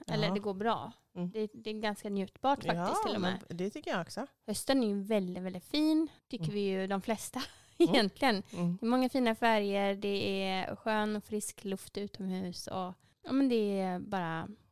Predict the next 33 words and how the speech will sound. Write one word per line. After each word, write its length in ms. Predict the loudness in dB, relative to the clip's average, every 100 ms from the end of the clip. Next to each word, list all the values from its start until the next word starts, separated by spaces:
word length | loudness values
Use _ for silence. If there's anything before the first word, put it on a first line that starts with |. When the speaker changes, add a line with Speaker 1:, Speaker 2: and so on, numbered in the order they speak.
| -10
Speaker 2:
Mm. 300 | -4 -2 -4 _ _ -8
Speaker 1:
nice. 560 | -2 -2 -2 -8 -14 -4
Speaker 2:
Mm. 200 | 0 0 -2 _ -4
Det 80 |
är 80 | -2
när 140 | 0 -2
det 140 | -2
blir 120 | 0
mörkt. 460 | 2 2 0 -6 -20 _ -8
Speaker 1:
Det 80 | -6
är 200 | -4 -8
när 340 | _ -6 -2 -2
man 200 | -2 -4
inte 320 | -6 -8 -14
får 160 | -10 -10
se 320 | -6 -8 -8
solen. 560 | -8 -8 -8 -10 -12 -12 -16 -16
Speaker 2:
Ja, 320 | -4 -2 -2 -6
och 140 | -4 -2
nä-, 140 | -2 -4 -2
och 320 | -2 -2 -14 -18 _ _
en 160 | -6 -6
sak 180 | -8
till 180 | -12 -20 -20 -6
Speaker 1:
Mhm. 280 | -2 0 -2
Speaker 2:
som 100 | -6 -6
jag 100 | -10
<laughs> 100 | -8
tycker 340 | -8 0 2 4
är 80 | 4
jobbigt 300 | 4 2 -2
på 60 |
hösten. 240 | -4 -4